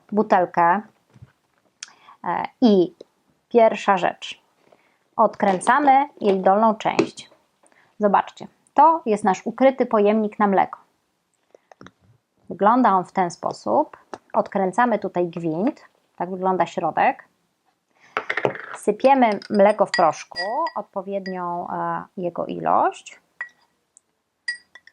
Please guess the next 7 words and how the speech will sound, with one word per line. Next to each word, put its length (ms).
Okej. 340
Zakręcamy. 1000
No, 100
szykując 540
się 200
oczywiście 520
do 180